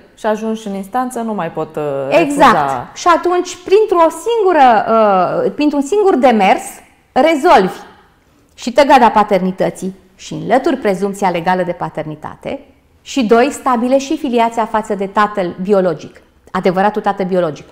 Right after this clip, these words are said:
Speaker 2: Stabilești și o pensie, pui și o autoritate părintească, și o locuință de copil, și program de vizită, poți să rezolvi tot într-un proces.
Speaker 1: Da,
Speaker 2: Deci,
Speaker 1: e,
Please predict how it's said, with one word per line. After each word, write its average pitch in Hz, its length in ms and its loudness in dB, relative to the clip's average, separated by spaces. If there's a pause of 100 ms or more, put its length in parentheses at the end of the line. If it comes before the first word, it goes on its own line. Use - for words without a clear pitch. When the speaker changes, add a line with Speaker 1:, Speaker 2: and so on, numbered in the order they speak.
(180)
Speaker 2:
Stabilești 269 520 0
și - 60 -10
o 165 60 -2
pensie, 254 460 -2
pui 302 280 -8
și 285 80 -6
o - 20 -2
autoritate 208 580 -2
părintească, 190 720 -2
și - 120 -8
o 320 40 0
locuință 254 440 0
de 185 120 -4
copil, 233 400 -6 (100)
și - 160 0
program 294 400 2
de 226 80 4
vizită, 269 360 0
poți 440 320 0
să 403 100 4
rezolvi 311 320 0
tot 311 160 -4
într-un 262 240 -4
proces. 196 360 -8 (760)
Speaker 1:
Da, 208 120 -10
Speaker 2:
Deci, 214 200 0
Speaker 1:
e, 214 680 -12